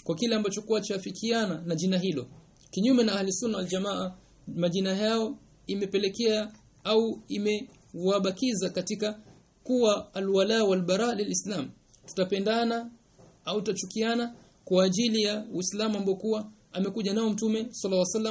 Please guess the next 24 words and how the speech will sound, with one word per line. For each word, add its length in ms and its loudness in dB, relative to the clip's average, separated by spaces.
wasallam, 200 -2
wala 180 2
sio, 380 -2
eh, 100 0
nam, 300 -2
kwa 280 0
Uislamu 540 0
au, 380 0
eh, 120 -2
mafunzo 640 0
ya 420 0
imam 320 -2
fulani 380 0
na 120 -2
sheikh 280 -4
fulani 380 -2
katika 280 -2
mashika 320 -4
ambao 200 -2
kuwa 320 -4
si 240 -2
maasumin, 640 0
viongozi 440 2
wa 200 0